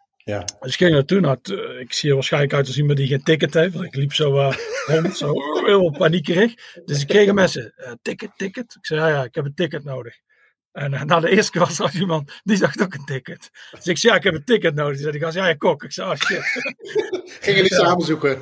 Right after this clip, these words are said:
Speaker 1: <laughs>
Speaker 2: Gingen samen zoeken. Toen kwam ik bij iemand, dat was iets van, eh, die wilde tweehonderdzestig ervoor, pond. Nou, dat was,
Speaker 1: Zo.
Speaker 2: ik had zelf, ik had tachtig gepind.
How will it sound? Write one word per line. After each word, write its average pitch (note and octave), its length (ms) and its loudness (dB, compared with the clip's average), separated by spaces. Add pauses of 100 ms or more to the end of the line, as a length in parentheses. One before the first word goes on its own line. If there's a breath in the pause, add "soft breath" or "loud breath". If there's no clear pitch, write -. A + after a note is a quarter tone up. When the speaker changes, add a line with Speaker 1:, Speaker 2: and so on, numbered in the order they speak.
(160)
Speaker 1:
<laughs> - 180 -10
Speaker 2:
Gingen G3 260 0
samen G#3 360 2
zoeken. D3 360 -4
Toen D3+ 120 -10
kwam G#3 240 2
ik F3+ 80 -8
bij G3+ 140 0
iemand, G#3+ 320 0
dat D3 80 -6
was C#3 140 -8
iets D3+ 140 -10
van, D3+ 240 -4
eh, C#3 140 -2
die C#3+ 100 -6
wilde D3+ 180 -2
tweehonderdzestig D#3+ 680 -2
ervoor, F3+ 420 -4
pond. D#3+ 380 -2
Nou, D#3 200 -4
dat E3 100 0
was, E3 140 0
Speaker 1:
Zo. - 80 -4
Speaker 2:
ik E3 200 -6
had A3 180 2
zelf, A#3 380 2 (500 soft breath)
ik E3 140 -6
had F#3 180 2
tachtig - 360 2
gepind. - 560 0